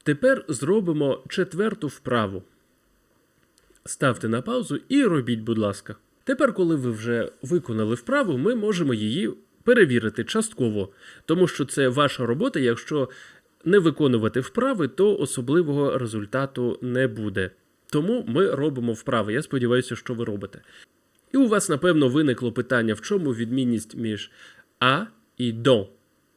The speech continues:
Я відповім так на цьому етапі. «А» у французькій мові — це як в англійській мові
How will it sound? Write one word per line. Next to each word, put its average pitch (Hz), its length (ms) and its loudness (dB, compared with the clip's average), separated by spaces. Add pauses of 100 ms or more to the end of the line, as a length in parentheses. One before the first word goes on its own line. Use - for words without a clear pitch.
(340)
Я 247 140 6
відповім 165 460 0
так 120 320 -2
на 117 100 -4
цьому 110 300 -2
етапі. 101 440 -4 (400)
«А» 139 280 0 (600)
у 123 60 -4
французькій 131 460 -4
мові — 127 280 2
це 131 280 -2
як 127 280 -2
в 123 40 -4
англійській 120 480 -6
мові 110 360 -2